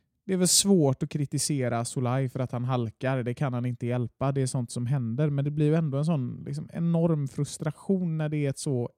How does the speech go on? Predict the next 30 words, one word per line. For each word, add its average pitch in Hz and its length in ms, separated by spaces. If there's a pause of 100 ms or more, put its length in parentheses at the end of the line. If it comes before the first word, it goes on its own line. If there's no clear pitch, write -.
enkelt 147 600
misstag 156 680
som, 139 280
som 139 200
kostar, 135 500 (760)
som 175 200
kostar 170 340
så 165 120
mycket. 165 420 (800)
Ehm, 147 840 (480)
men 175 160
det, 175 80
det, 180 500 (440)
det 196 180
är 180 60
som 208 220
att 208 120
någonting 160 460
dör 160 280
efter 139 260
det 135 120
målet. 117 420
Och 160 60
det 156 60
märker 165 400
man 180 220
väldigt, 156 380
väldigt 131 220
snabbt - 440
att 156 200